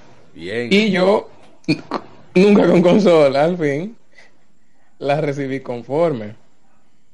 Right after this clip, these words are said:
Speaker 2: Y con el pasar del tiempo, él me fue, así con el tiempo, él me fue dejando las consolas de él. Una de las tragedias que a mí me pasó con él fue que, eh, un PlayStation uno que él tenía,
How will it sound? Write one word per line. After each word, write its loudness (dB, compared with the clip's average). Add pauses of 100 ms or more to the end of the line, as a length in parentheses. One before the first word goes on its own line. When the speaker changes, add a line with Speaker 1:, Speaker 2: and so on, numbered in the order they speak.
(240)
Speaker 2:
Y 0
con 0
el 0
pasar 0
del -4
tiempo, -4 (460)
él 0
me 0
fue, 0
así -2
con 2
el 2
tiempo, 0
él 2
me 0
fue 0
dejando 0
las -4
consolas -2
de 2
él. -4 (920)
Una 4
de 6
las 2
tragedias -2
que 0
a 2
mí 0
me -2
pasó -4
con -2
él -4
fue -2 (160)
que, 2
eh, -8 (160)
un 2
PlayStation 0
uno 4
que -6
él -4
tenía, 2